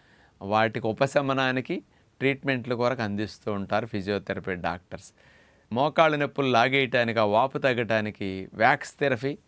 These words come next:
ఎక్కువగా రోజు అందిస్తూ ఉంటారు. దీనితో పాటు న్యాచురోపతి విధానంలో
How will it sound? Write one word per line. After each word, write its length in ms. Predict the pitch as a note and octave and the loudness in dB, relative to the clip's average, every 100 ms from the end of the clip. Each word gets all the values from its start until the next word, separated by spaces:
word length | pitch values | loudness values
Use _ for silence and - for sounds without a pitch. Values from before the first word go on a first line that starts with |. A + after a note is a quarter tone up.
| _ _ _ - | _ _ _ -4
ఎక్కువగా 460 | A#2 - A#2+ A#2+ A#2 | -2 0 2 4 4
రోజు 240 | A#2 A#2+ | 4 2
అందిస్తూ 420 | G#2+ G#2+ A2 - A2+ | 0 -2 -6 -2 -2
ఉంటారు. 400 | G2 F2 F2 - _ _ _ _ - | -2 -8 -12 -14 _ _ _ _ -4
దీనితో 460 | A#2 D#3+ F3 E3 D#3+ | 2 2 2 0 0
పాటు 380 | D3 C#3 A#2 A#2 G#2+ G#2 - _ _ | 4 2 2 0 0 -4 -12 _ _
న్యాచురోపతి 760 | A2+ B2 D#3 - F3 F3 F3 E3 | 0 2 2 0 -2 0 -2 0
విధానంలో 680 | C3+ B2+ A#2+ A#2 A2 G#2+ B2+ | 0 0 0 0 0 -2 -4